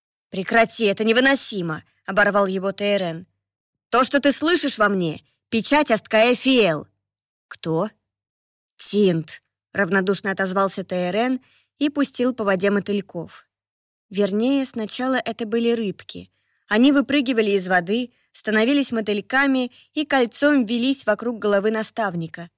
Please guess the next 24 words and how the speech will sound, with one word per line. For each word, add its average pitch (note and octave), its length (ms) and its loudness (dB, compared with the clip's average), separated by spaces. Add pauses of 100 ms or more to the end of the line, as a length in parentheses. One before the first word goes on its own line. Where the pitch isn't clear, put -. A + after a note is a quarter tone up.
осыпая G#3 500 0
его F#3+ 300 -2
волосы A#3 640 -2
мелкой G#3 540 -6
водяной F#3 440 -4
пылью. D#3+ 540 -10 (800)
«Такая F#3+ 640 -2 (280)
мелкая, G3 720 0 (120)
приметные B3+ 580 2
волосы, F3+ 640 0
глаза A3 420 2
серые». - 580 -6 (840)
Кажется, G#3+ 440 -2
это G#3 160 -4
в F#3+ 40 -6
её A3+ 340 2
доме G3 240 0
нашли F3+ 340 -2
книгу F#3+ 300 -6
песен. F3+ 520 -6 (760)
У G3+ 40 -4
неё G#3+ 280 2
забавное B3 560 2
имя, E3+ 560 -6